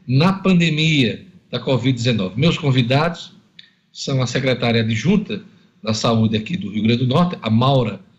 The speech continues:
Sobreira, e o Ricardo Valentim, coordenador do laís, laboratório que acompanha toda essa crise aqui no Rio Grande do Norte, o laís, que é da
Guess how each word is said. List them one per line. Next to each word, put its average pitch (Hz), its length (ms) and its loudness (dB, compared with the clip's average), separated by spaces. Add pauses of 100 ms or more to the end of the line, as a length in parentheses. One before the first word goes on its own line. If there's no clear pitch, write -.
(140)
Sobreira, 139 720 0 (540)
e 165 100 -2
o 208 80 4
Ricardo 175 580 0
Valentim, 160 760 0 (260)
coordenador 143 920 -2
do 127 420 -4
laís, 135 600 0 (540)
laboratório 123 560 -2
que 202 60 -2
acompanha 156 580 0
toda 127 200 -6
essa 117 180 -6
crise 120 340 0
aqui 107 140 -2
no 110 100 2
Rio 110 100 4
Grande 117 160 4
do 143 80 2
Norte, 170 360 0 (440)
o 131 120 -4
laís, 135 280 0
que 147 140 -8
é 139 80 -2
da 123 400 -4